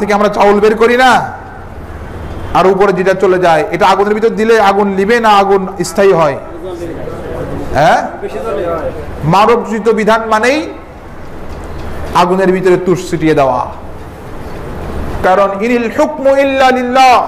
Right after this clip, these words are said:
আরে জমিনটা যার, তিনিই তো ভালো জানেন যে এই জমিন কিভাবে সুশৃঙ্খল হবে, এই জমিন কেমনে ভালো চলবে। এই মানুষগুলোকে যিনি সৃষ্টি করেছেন তিনি তো জানেন যে মানবীয় সমাজ কেমনে গঠন করতে হয়।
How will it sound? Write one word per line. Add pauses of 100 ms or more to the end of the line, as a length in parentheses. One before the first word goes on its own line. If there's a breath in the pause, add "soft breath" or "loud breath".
(1300)
আরে (100)
জমিনটা (100)
যার, (140)
তিনিই
তো
ভালো
জানেন (100)
যে (120)
এই (100)
জমিন (140)
কিভাবে
সুশৃঙ্খল
হবে, (1080)
এই (100)
জমিন (120)
কেমনে
ভালো (100)
চলবে। (1500)
এই
মানুষগুলোকে
যিনি
সৃষ্টি
করেছেন (100)
তিনি
তো
জানেন
যে
মানবীয় (100)
সমাজ (160)
কেমনে
গঠন
করতে
হয়।